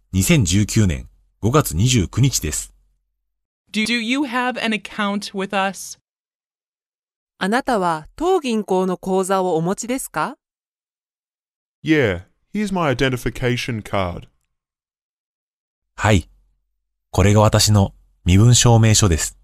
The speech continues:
Speaker 3: あなたは当銀行の口座をお持ちですか？
Speaker 1: はい。これが私の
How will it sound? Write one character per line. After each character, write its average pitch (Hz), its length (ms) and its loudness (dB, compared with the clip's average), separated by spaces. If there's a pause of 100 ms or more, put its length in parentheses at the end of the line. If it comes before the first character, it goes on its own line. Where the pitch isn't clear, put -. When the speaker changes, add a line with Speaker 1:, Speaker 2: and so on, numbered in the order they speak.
(1500)
Speaker 3:
あ 185 120 -4
な 233 120 0
た 254 160 -2
は 170 380 -2
当 370 240 0
銀 233 240 -2
行 185 240 0
の 180 100 -4
口 190 280 -2
座 190 180 0
を 180 140 0
お 160 40 0
持 180 140 -2
ち 226 120 -10
で 254 120 -4
す - 100 -12
か？ 175 280 -6 (1400)
Speaker 1:
は 104 160 0
い。 95 160 2 (840)
こ 92 120 2
れ 101 80 4
が 104 80 6
私 107 320 4
の 101 220 2